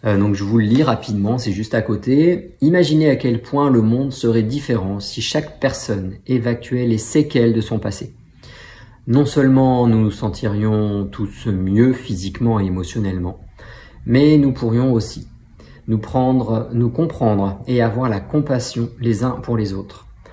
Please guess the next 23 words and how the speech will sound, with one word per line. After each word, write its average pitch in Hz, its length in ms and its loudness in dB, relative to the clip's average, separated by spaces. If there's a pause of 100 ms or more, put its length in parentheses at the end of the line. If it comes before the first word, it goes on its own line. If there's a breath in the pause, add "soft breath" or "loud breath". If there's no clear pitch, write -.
(180 soft breath)
sans - 480 -4
tous 143 160 -4
les 120 100 2
problèmes 113 720 -2
qui 113 140 -8
font 120 340 -8
obstacle. » - 600 -12 (680 loud breath)
L'idée, 107 380 2
c'est 123 220 2
aussi 107 460 -2
que, - 100 0
euh, 127 420 2
forcément, 135 560 0
les 127 220 4
émotions 110 400 2
qui 139 160 -6
s'engramment 113 580 -2
en 107 120 -2
nous, 143 320 -4 (420 loud breath)
euh, 101 720 -2
elles 104 200 -2
ont 107 60 -2
forcément 160 920 0